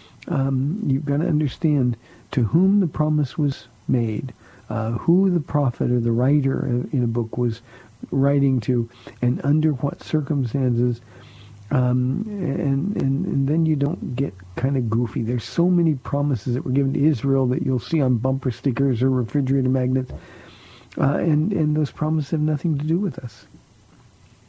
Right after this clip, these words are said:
Uh, "If my people who are called by my name will humble themselves and pray," um, he's not talking to us. This isn't about our nation. This,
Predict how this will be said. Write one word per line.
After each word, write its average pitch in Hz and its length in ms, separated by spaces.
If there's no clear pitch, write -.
Uh, 131 140
"If - 180
my 123 140
people 156 320
who 156 320
are 147 40
called 151 320
by 156 140
my 160 160
name 156 300
will 156 100
humble 160 300
themselves 156 640
and 151 180
pray," 151 440
um, 143 380
he's 147 340
not 185 200
talking 175 460
to 123 180
us. 120 200
This 143 200
isn't 156 160
about 151 180
our 147 140
nation. 139 600
This, 131 220